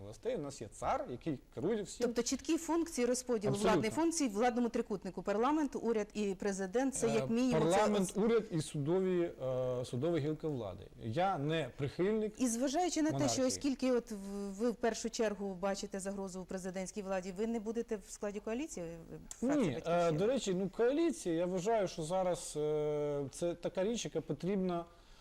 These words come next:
Speaker 1: однозначно, хоча б з тих міркувань,
Speaker 2: Мгм.
Speaker 1: що є війна, і ми маємо разом працювати на захист нас. Але ж питання: чи готовий президент боротися за Україну? От я не бачу, він не визнає війни.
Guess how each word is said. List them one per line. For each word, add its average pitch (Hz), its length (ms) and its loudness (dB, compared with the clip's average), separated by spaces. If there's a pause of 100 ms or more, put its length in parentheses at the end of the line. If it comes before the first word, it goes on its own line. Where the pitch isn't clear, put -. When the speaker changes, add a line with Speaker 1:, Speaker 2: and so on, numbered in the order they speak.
(120)
Speaker 1:
однозначно, 156 720 2
хоча 160 260 0
б 123 80 -2
з - 40 -16
тих - 200 -8
міркувань, 165 380 0
Speaker 2:
Мгм. 175 100 0
Speaker 1:
що - 160 -6
є 135 160 0
війна, 135 480 -2
і 139 40 -6
ми 127 140 -4
маємо 139 400 -2
разом 139 340 0
працювати 143 500 -4
на 113 120 -6
захист 131 360 -6
нас. 98 200 -12
Але 147 300 2
ж - 100 -8 (420)
питання: 170 420 2
чи 180 120 0
готовий 220 400 4
президент 170 540 2
боротися 151 560 0 (320)
за 117 120 -4
Україну? 113 520 -4
От 131 180 -4
я 269 80 0
не 277 100 4
бачу, 127 340 0
він 208 180 2
не 208 80 4
визнає 170 540 2
війни. 87 280 -10